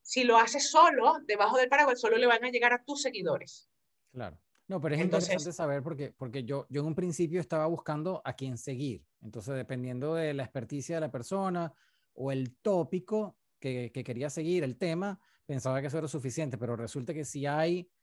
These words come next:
Speaker 2: un club especializado en un área, por ejemplo, en la que estamos nosotros, por ejemplo, el área de trabajo puede ser algo importante, eh, sería chévere como solicitar ser parte del club y entonces recibir notificaciones cuando haya charlas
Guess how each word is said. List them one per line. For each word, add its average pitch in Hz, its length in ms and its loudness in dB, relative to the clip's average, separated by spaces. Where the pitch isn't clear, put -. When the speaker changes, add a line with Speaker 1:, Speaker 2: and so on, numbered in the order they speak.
Speaker 2:
un 151 260 -6
club 170 500 6
especializado 139 880 -4
en 156 80 -2
un 165 120 -2
área, 156 340 0
por 147 120 -4
ejemplo, 127 460 -4
en 120 80 -4
la 110 100 -4
que 113 60 -12
estamos 135 260 -6
nosotros, 156 420 -4
por 131 160 -6
ejemplo, 131 220 -4
el 123 80 -2
área 120 200 -2
de 165 60 -2
trabajo 143 400 0
puede 151 180 -4
ser 139 120 -6
algo 147 140 -4
importante, 151 640 -6
eh, 117 680 -4
sería 120 260 -8
chévere 143 340 -2
como 135 300 -6
solicitar 131 680 -6
ser 135 200 -4
parte 160 240 -4
del 160 120 -4
club 233 200 2
y 190 40 2
entonces 135 260 -4
recibir 139 380 -4
notificaciones 135 640 -8
cuando 143 240 -6
haya 127 200 -6
charlas 139 420 -8